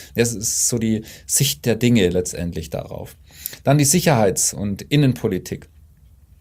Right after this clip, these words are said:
Reformen, ähm, soll es geben in Geheimdiensten und auch in der Justiz, haben wir bereits ein bisschen drüber gesprochen. Auch F B I und C I A soll reformiert werden und auch möglicherweise Veröffentlichung der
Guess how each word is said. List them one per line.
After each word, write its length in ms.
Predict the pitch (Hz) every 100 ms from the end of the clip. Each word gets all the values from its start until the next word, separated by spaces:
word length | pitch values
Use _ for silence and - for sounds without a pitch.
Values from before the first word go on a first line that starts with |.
| -
Reformen, 640 | 120 120 120 131 170 208 220
ähm, 400 | 120 123 123 110
soll 160 | - 127
es 100 | -
geben 320 | 131 151 151
in 320 | - 120 117 - -
Geheimdiensten 720 | 104 110 151 156 165 - 120
und 40 |
auch 220 | - 113
in 160 | - 110
der 80 | 95
Justiz, 640 | 80 - - 214 - -
haben 100 | -
wir 80 | 104
bereits 420 | - 87 107 -
ein 60 | 113
bisschen 300 | 123 101 92
drüber 240 | 110 80
gesprochen. 600 | 85 - - 135 147 139 - - - -
Auch 220 | 131 123
F 160 | 127 -
B 160 | 120
I 220 | 110 120 120
und 160 | 113
C 240 | 110 - 120
I 600 | 98 101 95 104 143 180
A 60 | - -
soll 440 | - - 131 131
reformiert 760 | 113 117 - 101 104 127 160 160
werden 460 | 139 147 170 185 180 - -
und 260 | 135 139
auch 260 | 104 135 135
möglicherweise 840 | 131 151 143 139 113 73 123 139
Veröffentlichung 680 | 127 - 120 123 117 117 113
der 220 | 110 110